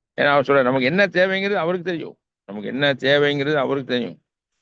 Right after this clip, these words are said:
அப்ப அவர் தெரிஞ்சாதான் அவர் பகவான். அப்படின்னா அவர் பகவான் இல்ல.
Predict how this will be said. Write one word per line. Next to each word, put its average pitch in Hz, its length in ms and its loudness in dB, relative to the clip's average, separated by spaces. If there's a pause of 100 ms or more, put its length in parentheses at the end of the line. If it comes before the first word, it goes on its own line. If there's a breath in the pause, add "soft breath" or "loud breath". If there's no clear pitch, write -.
அப்ப 113 200 0
அவர் 131 160 4
தெரிஞ்சாதான் 151 380 0
அவர் 151 280 0
பகவான். 120 400 0 (1120)
அப்படின்னா 147 260 -2
அவர் 151 220 -2
பகவான் 127 340 -4
இல்ல. 120 400 -8